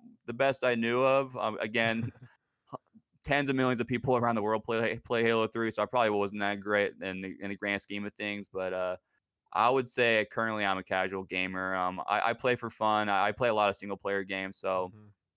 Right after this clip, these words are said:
Speaker 1: a-, as well.
Speaker 2: I, I, I can agree with that. I feel like my competitive drive has diminished, like, over the years.
Speaker 1: Yeah,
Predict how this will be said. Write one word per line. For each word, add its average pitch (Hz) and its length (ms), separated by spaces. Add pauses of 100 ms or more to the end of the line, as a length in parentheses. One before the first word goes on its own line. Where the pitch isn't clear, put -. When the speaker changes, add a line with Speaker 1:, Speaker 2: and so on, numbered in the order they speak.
(220)
Speaker 1:
a-, 95 200
as 95 160
well. 90 320 (380)
Speaker 2:
I, 117 60
I, 117 320
I 131 60
can 127 160
agree 104 240
with 95 160
that. 98 140
I 113 60
feel 135 200
like 120 420 (280)
my 120 100
competitive 117 500
drive 110 380
has 107 180
diminished, 101 520 (360)
like, 104 180
over 107 280
the 101 120
years. 101 520 (1500)
Speaker 1:
Yeah, 92 440